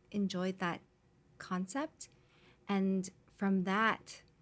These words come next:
turned it into a bigger idea where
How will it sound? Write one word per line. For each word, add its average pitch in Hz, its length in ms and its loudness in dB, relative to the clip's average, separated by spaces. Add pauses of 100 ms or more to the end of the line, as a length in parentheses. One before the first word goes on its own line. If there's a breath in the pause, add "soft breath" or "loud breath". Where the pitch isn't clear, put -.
(160)
turned 208 240 -2
it 202 140 0
into 190 500 -2
a 185 60 0
bigger 185 420 -2
idea 175 640 -2
where 170 380 -2